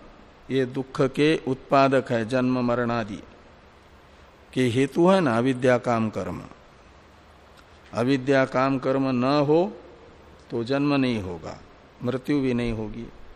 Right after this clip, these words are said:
और जन्म मृत्यु के बीच में जो सुख दुख होते हैं वो भी नहीं होंगे। इसलिए यहां पर कहा गया अविद्या, काम, कर्म, प्रभव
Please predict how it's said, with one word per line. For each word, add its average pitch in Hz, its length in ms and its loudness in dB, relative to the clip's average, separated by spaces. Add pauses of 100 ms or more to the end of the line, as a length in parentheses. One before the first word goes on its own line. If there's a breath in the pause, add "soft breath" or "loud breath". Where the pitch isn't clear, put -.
(920)
और 120 520 2 (220)
जन्म 131 380 4
मृत्यु 135 400 0
के 127 180 0
बीच 127 320 0
में 135 200 2
जो 160 400 0
सुख 143 360 -4
दुख 131 260 -2
होते 123 260 0
हैं 135 160 2
वो 143 240 2
भी 143 140 4
नहीं 131 180 4
होंगे। 117 380 -2 (1900 soft breath)
इसलिए 143 480 4
यहां 127 240 2
पर 131 180 0
कहा 123 340 2
गया 117 340 0
अविद्या, 131 760 0
काम, 120 480 0
कर्म, 123 560 2 (920)
प्रभव 135 600 6